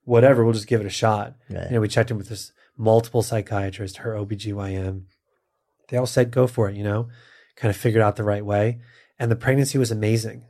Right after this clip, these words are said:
Speaker 1: I mean, Julia was the happiest she's ever been. And it's interesting because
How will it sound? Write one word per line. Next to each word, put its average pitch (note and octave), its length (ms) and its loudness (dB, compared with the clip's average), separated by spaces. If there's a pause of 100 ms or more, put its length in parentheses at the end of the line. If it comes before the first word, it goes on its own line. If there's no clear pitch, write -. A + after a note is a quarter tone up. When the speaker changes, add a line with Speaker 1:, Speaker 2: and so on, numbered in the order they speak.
Speaker 1:
I - 60 -14
mean, A2+ 160 -2
Julia A2+ 420 2
was G#2+ 480 -4 (600)
the G#2+ 80 -4
happiest A2+ 440 0
she's G#2 180 -6
ever G2+ 180 -2
been. G#2 300 -6 (640)
And A#2+ 100 -8
it's A#2+ 120 0
interesting B2 500 2
because A2+ 480 -2